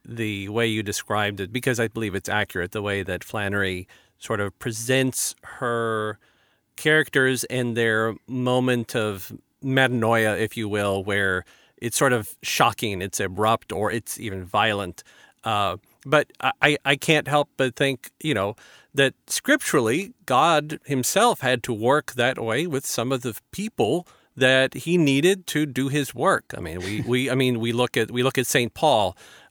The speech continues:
uh, definitely took something shocking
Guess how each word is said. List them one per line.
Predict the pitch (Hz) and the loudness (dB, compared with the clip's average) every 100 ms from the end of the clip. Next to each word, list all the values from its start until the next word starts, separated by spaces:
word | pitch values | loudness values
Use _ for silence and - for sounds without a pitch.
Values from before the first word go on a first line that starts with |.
| - | -2
uh, | 101 98 - - 127 | 0 0 -4 -10 0
definitely | 131 139 - 131 120 117 110 - _ _ | 2 4 2 2 2 0 -4 -10 _ _
took | - 147 | 0 0
something | - - 131 - 117 | 2 2 2 0 -2
shocking | 107 - 151 143 - 110 123 | -2 0 2 2 0 0 -2